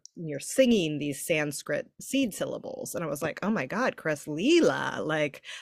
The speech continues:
like, just say it. It, it makes you feel playful," you know, it's just like,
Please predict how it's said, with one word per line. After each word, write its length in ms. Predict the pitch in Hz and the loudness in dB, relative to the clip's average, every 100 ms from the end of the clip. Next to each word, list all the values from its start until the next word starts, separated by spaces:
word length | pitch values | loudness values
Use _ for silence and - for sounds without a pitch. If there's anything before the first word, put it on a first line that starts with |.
| - | -2
like, 120 | 170 | 0
just 360 | 147 240 - - | 4 4 2 0
say 300 | 156 208 277 | 4 8 8
it. 400 | 143 - - - _ _ | 6 0 -10 -14 _ _
It, 220 | 170 165 - | 2 2 0
it 160 | 175 - | -4 -2
makes 360 | 151 185 190 - | 0 2 2 0
you 40 | 190 | -2
feel 320 | - 214 508 | 2 10 10
playful," 600 | 539 180 147 - 156 - | 10 6 4 0 -6 -2
you 120 | 190 | 2
know, 140 | 185 180 | 6 6
it's 80 | 175 | 6
just 160 | 170 | 0
like, 120 | 160 | -8